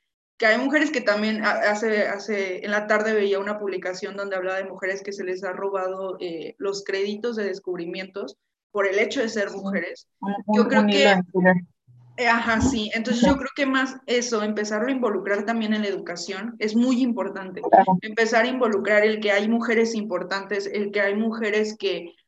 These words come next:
Speaker 1: han descubierto cosas importantes y que hay mujeres que se les ha robado el crédito. Yo creo que eso es algo bien, bien importante y algo que también se debería de implementar, lo que mencionas, el lenguaje de, de empezar a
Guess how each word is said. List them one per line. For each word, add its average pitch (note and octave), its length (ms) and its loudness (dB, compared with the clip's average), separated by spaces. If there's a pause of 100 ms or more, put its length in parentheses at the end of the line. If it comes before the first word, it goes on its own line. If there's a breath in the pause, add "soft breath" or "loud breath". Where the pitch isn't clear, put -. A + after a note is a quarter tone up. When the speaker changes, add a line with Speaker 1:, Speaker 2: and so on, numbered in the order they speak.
Speaker 1:
han A3 180 2
descubierto G#3 720 -2
cosas G#3+ 360 -6
importantes G#3 640 -8
y C4 100 -4
que G#3+ 80 2
hay A3 80 2
mujeres A#3+ 360 0
que A3 120 -6
se G3+ 120 -10
les F#3 160 -6
ha F#3+ 80 -4
robado F#3 300 -4
el F3 120 -10
crédito. F#3 380 -6
Yo G3+ 180 -4
creo G#3+ 140 -2
que A3 80 -8
eso G#3+ 100 -8
es G#3+ 80 -10
algo G3+ 300 -2
bien, G#3+ 260 -2
bien G#3 180 -4
importante G3 760 -8 (380 soft breath)
y A#3 60 0
algo A#3 220 4
que - 100 6
también G#3+ 320 -2
se A3+ 120 -2
debería G3 300 0
de G3 60 -6
implementar, F#3 540 -6
lo F#3+ 140 -4
que G3 100 -6
mencionas, F#3+ 560 -6
el F#3+ 240 -4
lenguaje G3+ 800 -2
de, E3+ 420 -6 (760)
de A3+ 120 4
empezar G#3+ 720 4
a G3+ 440 4